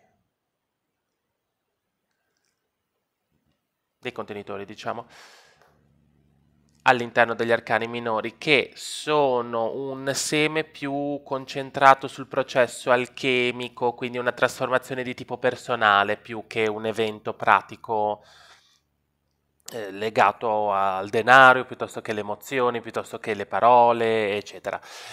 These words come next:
In questo caso, partendo con il re dei, dei contenitori, io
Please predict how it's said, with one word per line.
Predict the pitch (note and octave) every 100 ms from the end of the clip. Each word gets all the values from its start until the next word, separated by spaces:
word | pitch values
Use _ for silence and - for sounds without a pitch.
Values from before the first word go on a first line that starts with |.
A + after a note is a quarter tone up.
| -
In | E3 D#3
questo | C#3+ B2 E3+
caso, | - E3+ F3+
partendo | F#3+ C#3 - D#3 D3+ C3 A#2+ -
con | D#3 D3 C3 B2+ -
il | C3 C3+ C3
re | B2+ D#3+ D3 A#2+ - _ _ _ _ _
dei, | A2+ A#2+ A#2+ A2+ A2 G#2+ G2+ F#2+ F#2 _ _ _ _ _ _ _ _ _ _ _ _ _ _ _ _ _ _ _ _ _ _ _ _ _ _
dei | C3 A#2
contenitori, | A#2 A2 A2+ A#2 B2 A2 G#2+ B2 D#3 G#3+ _ _ _ - - - - - - - - -
io | D#3 D#3+ F3+ G3 G3+